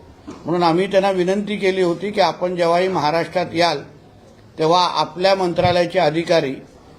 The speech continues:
आणि आमचे महाराष्ट्र मॅरिटाईम बोर्ड, आमचे सचिव, सगळे आम्ही अधिकारी आपण एकत्र बसून पूर्ण किनारपट्टीच्या, महाराष्ट्राच्या किनारपट्टीच्या विकासाच्या दृष्टिकोनातून काही जे निर्णय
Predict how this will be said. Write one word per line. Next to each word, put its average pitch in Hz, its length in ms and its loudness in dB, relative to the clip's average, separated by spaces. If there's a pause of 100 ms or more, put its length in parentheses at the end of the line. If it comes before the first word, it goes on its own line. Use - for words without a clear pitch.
(120)
आणि 160 160 0
आमचे 185 500 2
महाराष्ट्र 185 560 2
मॅरिटाईम 175 520 0
बोर्ड, 175 320 4
आमचे 160 400 0
सचिव, 165 380 -2
सगळे 214 300 0
आम्ही 175 280 2
अधिकारी 151 520 -2 (840)
आपण 196 260 0
एकत्र 208 460 2
बसून 175 640 -2 (760)
पूर्ण 208 320 4
किनारपट्टीच्या, 202 1160 0
महाराष्ट्राच्या 185 720 0
किनारपट्टीच्या 175 840 -2
विकासाच्या 180 600 0
दृष्टिकोनातून 156 840 -4 (720)
काही 175 260 0
जे 202 200 2
निर्णय 190 720 0